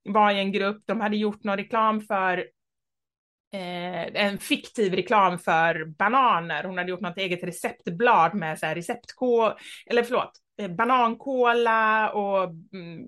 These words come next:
olika grejer som jag kände så här, det här är ju så fixa själv, plus att hon var superduktig på att fotografera.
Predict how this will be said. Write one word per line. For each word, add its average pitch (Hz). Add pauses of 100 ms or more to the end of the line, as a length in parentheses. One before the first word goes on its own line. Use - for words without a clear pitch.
olika 202
grejer 180
som 185
jag 170
kände 175
så 175
här, 156
det 175
här 254
är 208
ju 180
så 180
fixa -
själv, 165
plus 175
att 165
hon 208
var 165
superduktig 165
på -
att 165
fotografera. 180